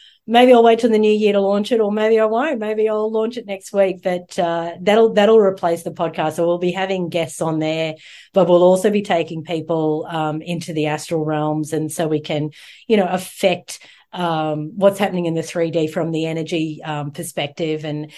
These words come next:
and teaching people safe ways to, um, you know, move into the astral and into the galactic realms and read their own Akashic records,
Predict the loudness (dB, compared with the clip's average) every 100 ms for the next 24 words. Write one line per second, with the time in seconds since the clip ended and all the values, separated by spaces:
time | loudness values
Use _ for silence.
0 | -14 -4 -2 2 2 4 2 0 0 0
1 | 0 -2 -4 -2 -6 -10 -8 -4 -2 -2
2 | -4 -8 -20 _ -4 -2 -2 -6 -8 -8
3 | -2 0 0 0 0 0 -2 -4 -4 -4
4 | -4 -4 -2 -4 -6 -10 -6 -4 -4 -8
5 | -6 -4 -2 -4 -6 -2 0 2 0 -2
6 | -4 -8 -10 -10 -12 -8 -8 -6 -8 -8
7 | -10